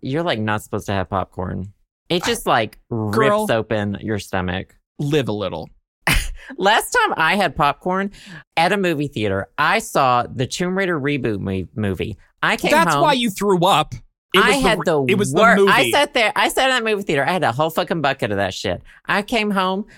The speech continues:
Speaker 1: I had the worst migraine ever. Paired with the, I threw up, like, five times that day. It was so great, and I know it was partially because of that movie, but that popcorn stuck with me.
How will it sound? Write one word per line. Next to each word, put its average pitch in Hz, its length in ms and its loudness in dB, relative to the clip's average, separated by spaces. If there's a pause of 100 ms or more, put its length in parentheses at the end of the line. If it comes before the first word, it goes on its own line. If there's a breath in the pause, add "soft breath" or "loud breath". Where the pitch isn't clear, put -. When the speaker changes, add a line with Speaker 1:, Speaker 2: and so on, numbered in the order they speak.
(160 loud breath)
Speaker 1:
I 202 80 0
had 226 180 -2
the 143 100 0
worst 127 420 -2
migraine 156 380 0
ever. 113 300 -2
Paired 139 300 -4
with 135 320 -4
the, 127 320 -4 (260)
I 196 140 2
threw 175 240 0
up, 143 160 0
like, 113 160 -2
five 113 440 -2
times 98 300 -4
that 87 160 -6
day. - 300 -10 (160)
It 196 100 2
was 185 220 -4
so 151 400 0
great, 135 180 -6
and 180 120 0
I 180 80 2
know 190 180 0
it 214 40 0
was 151 140 -2
partially 127 400 -2
because 107 320 -4
of 120 40 -4
that 127 180 -2
movie, 147 380 -6 (260 loud breath)
but 196 380 2 (400)
that 165 280 0
popcorn 185 680 -2
stuck - 600 -4
with 90 180 -8
me. - 300 -12